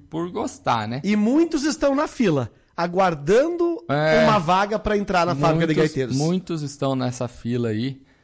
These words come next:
Speaker 1: Essa fila deu uma, a gente dá uma mexida nela até,
Speaker 2: <laughs>
Speaker 1: até a, na semana que vem vai dar mais uma mexida
Speaker 2: Opa,
Speaker 1: boa. Então,
Speaker 2: já
Speaker 1: quem
Speaker 2: vai
Speaker 1: tá,
Speaker 2: ter.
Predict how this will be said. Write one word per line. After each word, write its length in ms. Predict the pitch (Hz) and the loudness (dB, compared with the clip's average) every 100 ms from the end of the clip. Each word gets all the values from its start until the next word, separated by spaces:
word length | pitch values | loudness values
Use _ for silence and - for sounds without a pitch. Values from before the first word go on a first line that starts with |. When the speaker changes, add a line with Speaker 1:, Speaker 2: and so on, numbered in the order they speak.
| _ | _
Speaker 1:
Essa 160 | - 120 | -10 -10
fila 400 | 117 123 127 120 | -8 -4 -2 -2
deu 280 | 110 120 120 | -2 -4 -2
uma, 280 | 120 95 87 _ _ _ _ _ _ - | -4 -6 -10 _ _ _ _ _ _ -12
a 160 | 107 | -8
gente 240 | 110 113 117 | -6 -6 -6
dá 160 | 113 | -2
uma 200 | 123 127 | -2 -2
mexida 580 | 120 98 - 143 147 117 | -4 -8 -4 -2 0 -2
nela 360 | 107 123 139 107 | -2 -2 -2 -2
até, 840 | 139 131 139 175 - 220 - - - | 0 2 2 0 -2 -6 -4 -12 -10
Speaker 2:
<laughs> 140 | - | -14
Speaker 1:
até 560 | - 120 - 135 139 147 | -4 -4 -2 -4 0 2
a, 280 | 139 117 113 | 2 0 -4
na 300 | 110 113 123 | -4 -4 -4
semana 460 | - 117 127 160 | -4 -2 -2 -2
que 180 | 165 127 | -6 -8
vem 300 | 110 120 151 | -6 -6 -4
vai 200 | 151 147 | -2 -2
dar 160 | 127 123 | -2 -4
mais 300 | 104 127 151 | -2 -4 -2
uma 180 | 151 | -4
mexida 460 | 151 135 - 131 131 | -4 -8 -10 -6 -2
Speaker 2:
Opa, 80 | 131 | 0
Speaker 1:
boa. 160 | 127 156 | 0 2
Então, 320 | 240 196 127 | 2 2 0
Speaker 2:
já 100 | 120 | -2
Speaker 1:
quem 80 | 135 | 0
Speaker 2:
vai 140 | 139 | 0
Speaker 1:
tá, 200 | 160 | 2
Speaker 2:
ter. 60 | 135 | 0